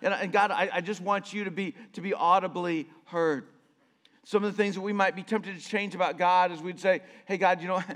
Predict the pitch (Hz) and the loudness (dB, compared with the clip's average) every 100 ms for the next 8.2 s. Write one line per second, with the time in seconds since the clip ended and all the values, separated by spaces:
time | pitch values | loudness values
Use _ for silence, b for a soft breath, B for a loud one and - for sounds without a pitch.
0 | - - - - - - - 185 185 170 | -16 -20 -20 -10 -8 -6 -8 -8 -8 -4
1 | 208 190 - _ _ - 185 190 - - | -4 -4 -8 _ _ -12 -10 -10 -12 -10
2 | 147 180 - 147 135 123 131 139 139 131 | -8 -8 -6 -4 -4 -2 -4 -4 -4 -4
3 | 131 127 147 127 127 127 143 143 135 139 | -4 -4 -6 -10 -12 -8 -6 -6 -8 -8
4 | 131 135 120 123 - 147 127 127 143 139 | -6 -6 -6 -8 -8 -6 -6 -6 -6 -8
5 | - B B - 139 160 160 - 139 - | -10 B B -14 -6 -6 -6 -6 -6 -6
6 | 147 139 156 170 143 117 - 139 156 135 | -8 -8 -8 -6 -6 -6 -10 -8 -6 -6
7 | 120 110 123 139 170 180 165 185 175 170 | -6 -6 -8 -8 -12 -14 -14 -12 -10 -6
8 | 147 | -6